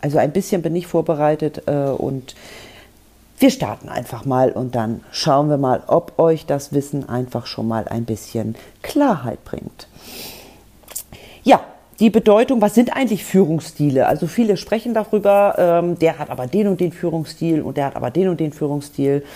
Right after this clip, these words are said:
Ähm, ja, und jeder hat irgendwie eine eigene, eine, eine eigene, äh, Definition davon, wie wer ist. Und gibt's da eigentlich den richtigen Führungsstil?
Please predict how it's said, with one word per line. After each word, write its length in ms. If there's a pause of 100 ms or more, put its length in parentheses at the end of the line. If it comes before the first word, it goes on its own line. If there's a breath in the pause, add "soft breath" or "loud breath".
(400 loud breath)
Ähm, 520 (140)
ja, 300
und 160
jeder 180
hat 140
irgendwie 240
eine 180
eigene, 640
eine, 300
eine 220
eigene, 720
äh, 220
Definition 720
davon, 420
wie 260
wer 260 (200)
ist. 420
Und 360
gibt's 360
da 140
eigentlich 600 (580)
den 140
richtigen 440
Führungsstil? 800